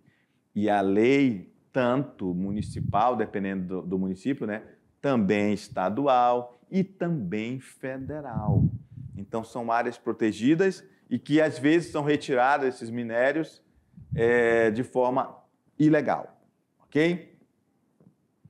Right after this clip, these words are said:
A principal mineralização de ouro de Rondônia está relacionado aos depósitos aluvionares do Madeira.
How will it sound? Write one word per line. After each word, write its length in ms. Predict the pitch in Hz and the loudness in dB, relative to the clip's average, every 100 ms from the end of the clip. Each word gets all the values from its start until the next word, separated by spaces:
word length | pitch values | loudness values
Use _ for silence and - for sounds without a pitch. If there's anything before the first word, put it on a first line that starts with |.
| _ _ _ _ _ _ | _ _ _ _ _ _
A 120 | - 120 | -4 -4
principal 1200 | - 151 - 147 - 160 170 175 180 175 151 - | -2 -2 -2 -6 -2 2 4 4 4 4 2 -2
mineralização 840 | 147 160 156 151 127 135 - 147 135 | -2 2 2 2 0 -2 -2 -4 -4
de 180 | 113 | -2
ouro 280 | 131 151 143 | 0 2 0
de 80 | 127 | -4
Rondônia 440 | 135 123 110 127 | -6 -6 -6 -6
está 240 | 127 - 117 | -8 -8 -8
relacionado 840 | 117 113 110 110 107 107 110 104 - _ | -6 -6 -8 -6 -2 -2 -2 -6 -10 _
aos 160 | - 98 | -12 -4
depósitos 720 | 107 - 98 101 98 95 87 - - | -4 0 2 2 -2 -12 -20 -18 -8
aluvionares 1040 | 104 107 107 92 113 107 82 90 95 92 | -4 -2 -4 -6 -10 -10 -8 -6 -6 -8
do 240 | 95 98 | -6 -4
Madeira. 760 | 98 107 98 78 90 85 76 76 | -2 -4 -6 -6 -4 -4 -6 -12